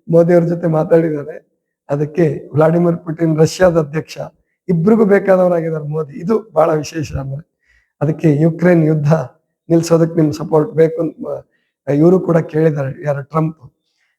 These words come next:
ಮುಂದೆ ಅಮೆರಿಕ ಭಾರತದ ಸಮಸ್ಯೆ ಕೂಡ ನಿವಾರಣೆ ಆಗತ್ತೆ, ಅದರಲ್ಲೇನ್ ಸಂಶಯ ಇಲ್ಲ. ಅದಕ್ಕೆ ಅಂತ ಮೋದಿಯವರಿಗೆ ನಾವೆಲ್ಲ ಶುಭಾಶಯ ಕೋರೋಣ.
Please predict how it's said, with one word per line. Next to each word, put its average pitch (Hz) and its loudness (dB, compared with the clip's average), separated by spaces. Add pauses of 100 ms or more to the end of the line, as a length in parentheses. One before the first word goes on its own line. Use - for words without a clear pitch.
(100)
ಮುಂದೆ 170 4 (400)
ಅಮೆರಿಕ 165 0
ಭಾರತದ 151 0 (320)
ಸಮಸ್ಯೆ 156 0
ಕೂಡ 165 0
ನಿವಾರಣೆ 165 4
ಆಗತ್ತೆ, 151 -4 (360)
ಅದರಲ್ಲೇನ್ 147 0
ಸಂಶಯ 147 -4
ಇಲ್ಲ. 143 0 (680)
ಅದಕ್ಕೆ 147 -2 (180)
ಅಂತ 147 -4 (560)
ಮೋದಿಯವರಿಗೆ 143 2
ನಾವೆಲ್ಲ 139 0 (460)
ಶುಭಾಶಯ 147 0
ಕೋರೋಣ. 160 2